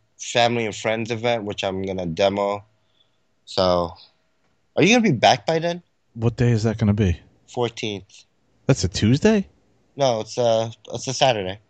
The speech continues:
Speaker 2: This Saturday's fourth, eleventh, eighteenth, twenty-fifth.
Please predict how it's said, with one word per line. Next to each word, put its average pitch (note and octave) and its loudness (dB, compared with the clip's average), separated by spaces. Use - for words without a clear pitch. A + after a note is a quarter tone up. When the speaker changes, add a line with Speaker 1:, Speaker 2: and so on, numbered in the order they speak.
Speaker 2:
This B2+ 0
Saturday's B2+ 0
fourth, A#2+ 0
eleventh, A2+ -2
eighteenth, A#2+ -4
twenty-fifth. A2 -2